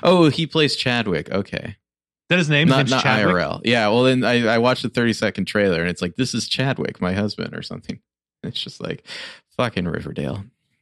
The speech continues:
Speaker 2: Hmm. How sad is it that for a moment, I, I know what the name is, but I was thinking like, "Oh, it's John Wick's little brother, Chad." <laughs>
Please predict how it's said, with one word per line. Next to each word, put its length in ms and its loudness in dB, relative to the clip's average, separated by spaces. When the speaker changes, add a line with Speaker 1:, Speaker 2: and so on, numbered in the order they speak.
Speaker 2:
Hmm. 220 -4
How 140 2
sad 340 2
is 100 0
it 100 -6
that 120 -6
for 140 -2
a 60 0
moment, 460 -2
I, 140 -8
I 80 2
know 160 4
what 160 4
the 80 0
name 280 0
is, 180 -2
but 120 0
I 80 2
was 140 0
thinking 320 -2
like, 240 -2
"Oh, 100 2
it's 140 -2
John 260 2
Wick's 220 0
little 160 0
brother, 520 2
Chad." 600 0
<laughs> 80 -4